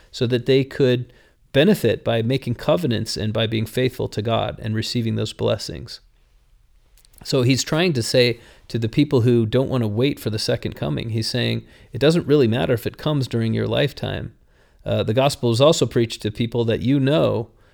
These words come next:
who've since passed on, and that wasn't useless. And so don't worry about when the second coming is." And, uh, Peter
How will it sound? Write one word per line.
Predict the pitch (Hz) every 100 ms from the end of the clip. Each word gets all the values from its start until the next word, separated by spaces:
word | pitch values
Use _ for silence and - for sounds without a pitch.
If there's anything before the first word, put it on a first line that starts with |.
| _
who've | 123 110
since | - 139 135
passed | - 135 127 -
on, | 156 131 113 131 - _ _
and | - 113
that | 117 156
wasn't | 165 123 123
useless. | 104 107 - - - - - _ _
And | 110 113
so | - 120 113 110 _ _ _ _ _ _
don't | 135 160
worry | 139 175 143
about | 117 113
when | 123 120
the |
second | 110 135 120 95
coming | 135 131 110
is." | 107 - - - - _
And, | - 120 117
uh, | 101 113 110
Peter | - 147 135